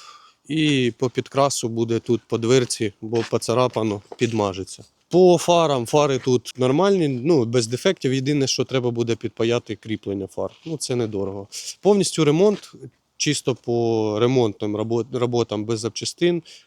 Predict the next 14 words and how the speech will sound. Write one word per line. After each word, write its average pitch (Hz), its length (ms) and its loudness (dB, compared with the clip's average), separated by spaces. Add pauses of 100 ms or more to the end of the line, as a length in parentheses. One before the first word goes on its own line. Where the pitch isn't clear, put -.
е, 113 140 -4
власнику 127 480 -2
обійдеться 113 440 -4
в - 40 -10
тисячу 110 400 -6
вісімсот 98 440 -12
доларів. 92 320 -8 (560)
Це 117 240 0
зібрати, 120 460 0
розібрати, 139 580 0
вирівняти 113 560 -2
лонжерони, 107 560 -2
полки 113 360 -4
крил, 175 320 0